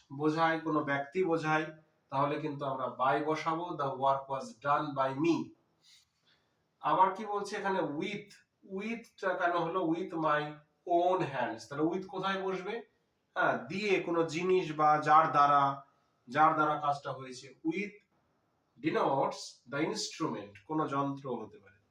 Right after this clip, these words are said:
হ্যাঁ, দেখা যাচ্ছে with the pen,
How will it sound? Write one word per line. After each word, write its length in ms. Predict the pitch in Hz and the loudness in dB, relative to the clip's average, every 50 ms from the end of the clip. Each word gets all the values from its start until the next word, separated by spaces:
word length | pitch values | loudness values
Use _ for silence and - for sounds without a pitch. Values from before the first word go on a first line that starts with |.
| _ _ _ _ _ _ _ _ - | _ _ _ _ _ _ _ _ -18
হ্যাঁ, 220 | - - - 139 - - _ _ _ _ _ _ _ _ _ _ _ _ - | -16 -14 -14 -14 -16 -20 _ _ _ _ _ _ _ _ _ _ _ _ -10
দেখা 300 | 139 139 160 151 156 156 | -6 -2 -2 0 2 0
যাচ্ছে 220 | 156 151 - 165 151 147 147 - - - _ _ _ - | 0 -2 -2 -4 -4 -6 -6 -10 -16 -20 _ _ _ 0
with 180 | 151 156 151 | 0 0 2
the 140 | 151 151 151 151 - | 2 0 0 0 2
pen, 220 | 170 165 156 131 | 2 2 4 2